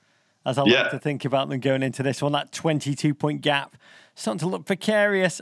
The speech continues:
Speaker 1: only in my imagination, after three wonderful recent defeats in four games. How would they respond? Especially now they've got Hendo out and no Alisson out.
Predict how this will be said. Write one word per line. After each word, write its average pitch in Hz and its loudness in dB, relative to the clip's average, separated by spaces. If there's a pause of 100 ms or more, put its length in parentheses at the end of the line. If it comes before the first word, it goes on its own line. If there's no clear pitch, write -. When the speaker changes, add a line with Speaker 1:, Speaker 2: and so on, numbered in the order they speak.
Speaker 1:
only 147 2
in 147 2
my 151 4
imagination, 151 0 (320)
after 143 -2
three 160 0 (320)
wonderful 143 -4 (100)
recent 151 -2
defeats 143 -4
in 139 -2
four 143 0
games. 123 -2 (140)
How 254 4
would 240 2
they 233 4
respond? 226 0 (220)
Especially 277 0
now 247 4
they've 226 0
got - 2
Hendo 240 2
out 208 2 (320)
and 294 2
no 269 6
Alisson 196 4 (180)
out. 226 4